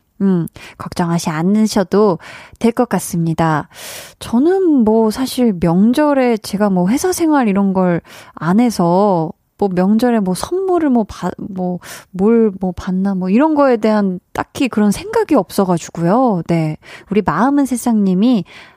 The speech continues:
하고 싶은 선물 주시면은, 음, 되지 않을까? 그 뒤는 그냥, 음, 걱정하시지 않으시는 게 좋을 것 같아요.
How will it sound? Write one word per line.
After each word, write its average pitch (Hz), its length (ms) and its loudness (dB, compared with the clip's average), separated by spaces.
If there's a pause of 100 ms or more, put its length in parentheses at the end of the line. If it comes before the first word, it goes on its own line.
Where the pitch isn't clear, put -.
하고 - 220 -4
싶은 320 280 -2
선물 330 320 0
주시면은, 247 800 0 (200)
음, 196 220 0 (460)
되지 208 240 0
않을까? 185 580 -2 (160)
그 - 140 -2
뒤는 226 360 0
그냥, 202 240 -2 (460)
음, 170 140 -4
걱정하시지 185 600 -4
않으시는 175 540 -2
게 185 220 -2 (240)
좋을 180 200 -2
것 175 140 -6
같아요. 175 500 -4